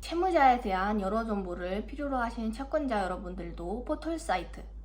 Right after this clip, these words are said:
또는 여러 홍보 미디어를 통해 아시겠지만, 여러 신용정보 회사의 채무자 재산조사, 신용조사 서비스를 제공하고 있습니다. 다만 비용이 회사마다 조금씩 다르다는 점,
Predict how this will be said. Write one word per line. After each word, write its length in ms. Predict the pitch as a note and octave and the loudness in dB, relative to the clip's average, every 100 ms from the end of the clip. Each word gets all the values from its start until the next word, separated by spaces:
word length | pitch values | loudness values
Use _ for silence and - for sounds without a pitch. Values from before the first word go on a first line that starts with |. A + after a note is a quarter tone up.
| - | -6
또는 520 | C#4 D4+ F#3+ G#3 A3 | 0 2 2 2 2
여러 180 | F3 F#3 | 0 -4
홍보 440 | G3+ D4+ D#4 A3 A3 | -4 -2 0 2 2
미디어를 840 | F#3 G3+ G#3+ F#3+ F3 E3+ G3 C4+ - - | -2 -2 -2 0 -4 -4 -4 -4 -8 -8
통해 220 | - C#4 | 0 2
아시겠지만, 880 | G3 F3 - D#3+ - - G#3+ F#3+ G#3 - | 2 0 -4 -6 -6 0 2 2 -2 -2
여러 360 | A3+ A#3 F#3+ G#3+ | 2 4 4 2
신용정보 580 | D4+ D4+ D#4 C#4+ C4+ C4+ | 0 0 2 2 4 2
회사의 580 | C#4 D4 G#3+ F3+ G3+ | 2 2 0 0 -2
채무자 600 | G#3+ C#4+ D#4 C#4 F#3 F#3 A#3+ - - - - | -4 -4 -2 -2 -2 -2 -4 -10 -12 -12 -12
재산조사, 680 | - A3+ C4 C4 - - - - | -8 0 4 4 0 -6 -10 -12
신용조사 640 | - - D#4 D#4 C4+ B3 F#3+ | -10 -2 2 2 2 -2 -2
서비스를 720 | B3+ B3+ B3 G3+ F#3+ A#3 B3 | -2 0 -4 -4 -2 -2 -2
제공하고 560 | G3+ F#3 F3+ E3+ G#3 | -6 -4 -4 -4 -4
있습니다. 760 | A#3+ - G3 D3+ F3+ D#3 - - - | -4 -4 -8 -4 -2 -4 -6 -10 0
다만 560 | A3+ G#3 F#3+ A3+ A3+ | 4 6 4 2 -4
비용이 600 | - A3 A3+ G#3 G3+ B3 | -4 -2 0 0 0 -2
회사마다 720 | B3+ D#4 E4 C4 G3 G3+ B3 - - | 0 0 2 2 2 0 -2 -4 -8
조금씩 440 | B3+ B3 A3+ C#4 | -4 -2 -2 -4
다르다는 540 | - G#3 G#3+ F#3 E3+ D#3+ | -4 0 2 0 -4 -8
점, 180 | C#3 | -8